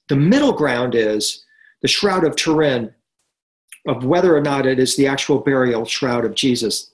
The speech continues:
is open and unanswered. That's the middle ground here. In my view, it is an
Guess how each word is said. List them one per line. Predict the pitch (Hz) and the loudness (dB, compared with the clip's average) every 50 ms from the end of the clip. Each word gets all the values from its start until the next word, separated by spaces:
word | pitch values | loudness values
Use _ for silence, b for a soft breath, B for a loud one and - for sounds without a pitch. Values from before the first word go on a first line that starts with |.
| _ - | _ -4
is | - 156 143 131 - - _ _ - | 0 0 0 0 -2 -8 _ _ -2
open | 170 190 190 180 - - - - _ _ _ _ _ _ _ - | 0 2 2 0 -2 -8 -10 -12 _ _ _ _ _ _ _ -6
and | 147 131 131 - - _ | -4 -4 -4 -8 -10 _
unanswered. | - 160 147 143 143 - - 160 135 117 113 104 - - 90 78 - _ _ _ _ _ - | -4 -2 -2 -2 -4 -6 -6 -6 -4 -4 -4 -4 -6 -8 -8 -10 -14 _ _ _ _ _ -6
That's | - 170 - - - - - | -6 -6 -4 -4 -6 -6 -4
the | - - | -2 0
middle | 156 160 160 170 175 165 156 143 | 0 2 2 2 2 2 2 2
ground | 135 - 135 131 120 120 117 113 98 | 0 0 -2 -2 -2 -2 -4 -6 -8
here. | - 98 87 73 - _ _ b b b b b b b b b _ _ _ _ _ _ _ _ _ _ _ _ - | -10 -10 -10 -12 -14 _ _ b b b b b b b b b _ _ _ _ _ _ _ _ _ _ _ _ -2
In | - 151 147 | 0 0 2
my | 151 185 208 254 294 247 | 2 2 0 0 -2 -2
view, | - - - - - - _ _ _ _ _ _ _ _ _ _ _ | -2 -4 -6 -8 -10 -14 _ _ _ _ _ _ _ _ _ _ _
it | - 180 185 190 185 - | 0 0 0 0 0 2
is | 202 202 196 147 113 104 - - - - _ _ - | 2 2 2 2 -2 -4 -6 -8 -10 -12 _ _ -10
an | 147 139 143 | -8 -8 -8